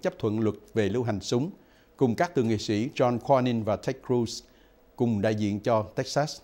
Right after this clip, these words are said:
đã lên tiếng chống lại các dự luật do phe Dân Chủ yểm trợ. Hôm nay, ủy ban này thảo luận về các dự luật nói trên,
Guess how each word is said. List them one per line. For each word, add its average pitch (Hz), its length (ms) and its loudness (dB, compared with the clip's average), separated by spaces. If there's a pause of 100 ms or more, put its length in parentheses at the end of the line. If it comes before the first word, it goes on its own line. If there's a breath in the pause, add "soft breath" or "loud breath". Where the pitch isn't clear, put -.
(120)
đã 110 160 2
lên 120 180 2
tiếng 127 220 -2
chống 180 220 -2
lại 101 180 0
các - 240 -8
dự 113 100 2
luật 101 140 0 (120)
do 113 200 -2
phe 110 180 -4
Dân 104 180 -2
Chủ 92 300 -6
yểm 101 160 -4
trợ. 87 220 -4 (1400 soft breath)
Hôm 147 180 2
nay, 143 180 4
ủy 139 120 2
ban 135 240 2
này 107 220 2
thảo 123 140 2
luận 110 240 2
về 107 160 2
các - 220 -6
dự 127 80 0
luật 107 180 -2
nói 127 100 -2
trên, 131 280 2